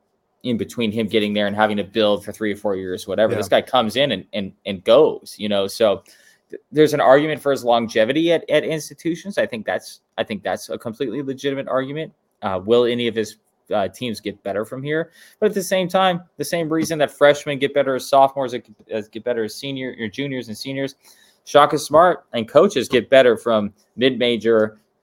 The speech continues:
Speaker 1: V C U was a mid-major, is a mid-major, but was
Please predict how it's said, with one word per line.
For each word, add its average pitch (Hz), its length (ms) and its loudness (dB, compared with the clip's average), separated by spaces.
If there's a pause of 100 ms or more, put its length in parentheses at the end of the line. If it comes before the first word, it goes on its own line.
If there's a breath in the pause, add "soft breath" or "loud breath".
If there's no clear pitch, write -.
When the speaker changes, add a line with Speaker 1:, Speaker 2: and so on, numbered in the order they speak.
(220)
Speaker 1:
V 117 100 -6
C 113 160 -6
U 98 120 -2
was 117 260 6
a 98 180 0
mid-major, 101 560 -2
is 170 160 2
a 135 60 4
mid-major, 104 500 0
but 101 180 0
was 110 520 0